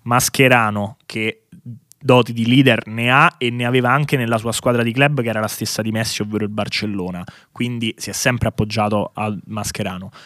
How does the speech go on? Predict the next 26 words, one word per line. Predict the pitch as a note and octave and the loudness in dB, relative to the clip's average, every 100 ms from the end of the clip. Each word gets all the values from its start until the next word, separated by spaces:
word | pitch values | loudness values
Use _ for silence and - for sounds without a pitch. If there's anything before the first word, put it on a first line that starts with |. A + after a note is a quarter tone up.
| - | -10
Aveva | G#2 A2+ A2 | -2 0 2
gente | A#2 C#3+ D3 | 2 2 2
come | B2+ A2+ G#2 F#2+ - | 2 2 -2 -8 -14
Higuaín, | - A#2 A#2+ A#2 B2 D#3 E3 | -6 0 4 6 6 4 4
che | E3 | 4
era | D3 | 4
un | C#3+ | 4
giocatore | C3+ C3+ C3 C3+ C3 | 4 4 4 2 2
del, | B2 B2 A#2+ A#2 A#2 A#2 A2+ | 2 4 6 6 4 2 0
del | A#2 A#2 | 0 0
Real | A2+ A#2+ C#3+ D3 | 4 6 8 6
e | C3 | 2
poi | C3+ | 2
della | B2+ A#2+ | 2 2
Juventus, | A#2 C3 D3 D3 B2 | 4 6 4 2 -4
quindi | - B2+ A#2+ | -4 0 2
un, | A#2 B2+ | 2 2
un | B2+ | 2
altro | B2 A#2+ B2 | 2 2 0
grande | A#2+ A#2+ B2 | 0 0 0
campione, | B2 A#2+ C3 B2 G#2 G2+ F2+ - - - _ | 0 0 2 2 2 -4 -10 -16 -20 -20 _
eh, | A#2 A2+ G#2+ | -4 0 0
gente | A2 A#2+ B2+ C3 | 0 0 2 4
come | B2+ C3 | 6 4
Di | B2+ | 6
Maria, | C3 C3+ C#3 B2 A2 | 6 6 4 2 2